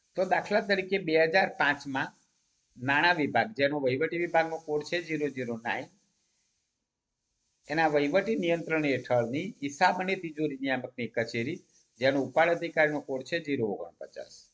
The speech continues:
એ કર્મચારીનો પી પી એન ખાતા નંબર કેવી રીતે બને? તો પહેલા ચાર આંકડા અંગ્રેજી વર્ષ હશે, બે હજાર પાંચ,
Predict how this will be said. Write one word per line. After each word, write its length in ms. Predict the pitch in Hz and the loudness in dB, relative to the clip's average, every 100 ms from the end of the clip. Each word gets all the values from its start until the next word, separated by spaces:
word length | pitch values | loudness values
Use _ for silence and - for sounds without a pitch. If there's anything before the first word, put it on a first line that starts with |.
| _ _ _ _ _ _ _ _ _ _ _ - | _ _ _ _ _ _ _ _ _ _ _ -4
એ 80 | 185 | -2
કર્મચારીનો 560 | 185 175 170 156 147 165 | 2 2 4 2 4 0
પી 200 | 147 131 | -4 -4
પી 140 | 151 | -2
એન 120 | 180 185 | -2 -2
ખાતા 320 | 147 147 139 | -2 0 0
નંબર 260 | 139 151 | 0 -4
કેવી 320 | 151 226 220 160 | -2 2 4 4
રીતે 180 | - 117 | 0 -2
બને? 260 | 110 110 | -2 -4
તો 200 | 110 143 156 - _ _ _ _ - | -2 0 0 -2 _ _ _ _ 0
પહેલા 260 | 139 139 165 | 4 6 6
ચાર 260 | 175 156 143 | 6 6 6
આંકડા 340 | 131 135 127 | 2 2 2
અંગ્રેજી 460 | 117 117 120 143 143 | 2 -2 -2 -2 0
વર્ષ 200 | 156 170 165 | 0 0 -4
હશે, 200 | - 175 | -4 -2
બે 140 | 147 117 | 2 2
હજાર 300 | 113 123 117 | 2 0 0
પાંચ, 260 | 135 151 | 0 -2